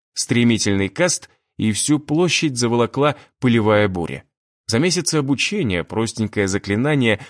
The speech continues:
прокачалось до своего максимального уровня. Мрак стоял непроглядный,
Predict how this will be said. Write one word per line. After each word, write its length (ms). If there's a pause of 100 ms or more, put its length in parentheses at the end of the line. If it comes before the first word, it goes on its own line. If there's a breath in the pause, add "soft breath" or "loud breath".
(120 loud breath)
прокачалось 640
до 140
своего 560 (140 loud breath)
максимального 680
уровня. 480 (380)
Мрак 380
стоял 440
непроглядный, 880